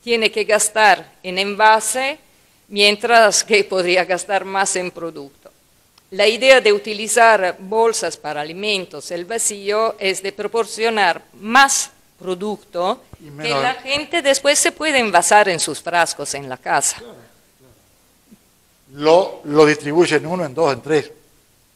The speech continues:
Speaker 1: Exactamente, pero ahorra mucho, paga el producto y no paga lo que es el, eh, el envase.
Speaker 2: Y esta máquina que viene me decía que es para envasar tipo en sachet.
Speaker 1: En sachet, en vacío, sí.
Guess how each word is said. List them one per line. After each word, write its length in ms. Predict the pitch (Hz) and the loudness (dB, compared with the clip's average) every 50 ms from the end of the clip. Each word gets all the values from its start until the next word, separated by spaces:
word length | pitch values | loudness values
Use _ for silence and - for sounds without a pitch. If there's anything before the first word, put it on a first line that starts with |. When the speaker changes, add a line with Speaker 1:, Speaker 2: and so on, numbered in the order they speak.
| _ - | _ -8
Speaker 1:
Exactamente, 1120 | - 247 - - - 233 214 - - - 240 269 320 320 240 196 190 - 151 156 160 - 175 165 | -6 -6 -2 4 6 6 6 4 2 -4 -2 0 0 0 0 -2 -4 -6 -6 -6 -6 -6 -8 -2
pero 840 | - 208 220 233 240 254 269 262 226 196 190 175 175 175 170 - - _ - | 2 4 4 6 8 10 10 10 8 8 6 6 4 4 2 -2 -6 _ -6
ahorra 540 | - 160 190 202 226 247 254 240 233 233 226 | 2 6 6 8 10 8 8 8 6 4 4
mucho, 760 | 233 247 277 302 311 302 - - - 320 330 359 392 381 _ _ _ - | 4 2 0 -2 -2 -4 -4 -4 -2 -2 -2 -4 -6 -8 _ _ _ -8
paga 500 | - 214 214 220 202 202 196 190 185 - _ - | -2 0 0 0 2 2 0 0 0 -4 _ -6
el 160 | 208 202 202 | -6 -6 -6
producto 800 | - 220 220 220 214 208 226 240 240 233 - 247 269 277 262 - | -4 -2 0 0 0 -2 -6 -8 -8 -8 -4 0 2 2 0 0
y 120 | - 196 196 | -2 -8 -8
no 120 | 190 180 | -8 -8
paga 460 | 175 - 160 160 160 151 147 156 151 - | -10 -6 -6 -4 -4 -4 -6 -8 -8 -8
lo 180 | - 151 156 156 | -8 -10 -10 -10
que 200 | - 156 156 147 | -10 -10 -8 -8
es 140 | 139 - - | -6 -6 -6
el, 220 | 151 139 131 127 131 | -6 -8 -8 -10 -10
eh, 300 | 127 127 120 120 123 - | -12 -12 -14 -14 -16 -12
el 160 | - 139 139 135 | -10 -10 -10 -10
envase. 480 | 131 127 120 - - 95 - - 143 | -12 -12 -12 -14 -14 -14 -16 -16 -18
Speaker 2:
Y 20 | 156 | -18
esta 140 | - 170 156 | -18 -18 -14
máquina 340 | 160 170 170 160 160 156 147 | -10 -10 -10 -10 -10 -10 -8
que 120 | 135 139 | -6 -4
viene 220 | 135 143 156 160 | -2 -2 -4 -4
me 120 | 151 143 135 | -6 -8 -10
decía 240 | 123 - 135 151 143 | -10 -8 -8 -8 -8
que 100 | - 151 | -8 -12
es 60 | - | -10
para 260 | - 147 143 139 - - _ _ _ | -6 -6 -6 -6 -6 -10 _ _ _
envasar 480 | - 123 127 127 131 117 - - 151 143 | -18 -16 -14 -14 -14 -14 -10 -10 -10 -10
tipo 240 | - 151 139 - 135 | -10 -16 -14 -12 -12
en 60 | 127 110 | -14 -12
sachet. 340 | 123 117 - - - - - _ _ _ _ _ _ _ _ _ - | -14 -12 -6 -6 -6 -6 -6 _ _ _ _ _ _ _ _ _ -6
Speaker 1:
En 180 | 202 202 214 202 | -2 -2 0 2
sachet, 580 | - - 240 226 - - 269 302 320 - - - | 4 4 6 6 6 6 4 4 2 2 -2 -6
en 200 | 208 220 208 202 | -8 -6 -6 -4
vacío, 560 | - 160 180 - - 127 123 113 117 117 - 156 _ _ 139 143 143 139 | -4 -4 -4 -4 -6 -6 -8 -10 -10 -12 -12 -14 _ _ _ _ _ _
sí. 320 | 165 202 - 160 135 - | -8 -4 -4 -4 -4 -4